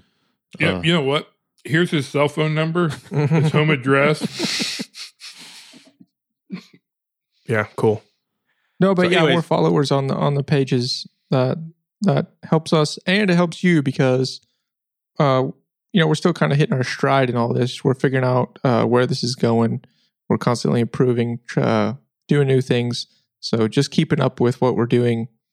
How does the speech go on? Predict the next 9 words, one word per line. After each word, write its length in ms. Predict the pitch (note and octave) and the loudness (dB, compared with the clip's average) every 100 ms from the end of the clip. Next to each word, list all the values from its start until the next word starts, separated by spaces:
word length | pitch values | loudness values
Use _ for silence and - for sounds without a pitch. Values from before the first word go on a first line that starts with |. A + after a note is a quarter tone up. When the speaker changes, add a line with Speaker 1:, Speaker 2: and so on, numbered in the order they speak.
| _ _ _ _ - - F#3+ | _ _ _ _ -20 -14 -6
Speaker 4:
uh, 320 | - - - - _ _ _ - | -2 -2 -4 -10 _ _ _ -4
be 100 | A#2+ | 0
good 180 | B2+ | 0
for 80 | B2+ | 0
you, 160 | C#3 C3+ - - | -2 -2 -8 -4
good 140 | D3 | -2
for 80 | C3+ | 0
the 80 | B2+ | -2
sport. 380 | - C3 C#3 | 0 0 0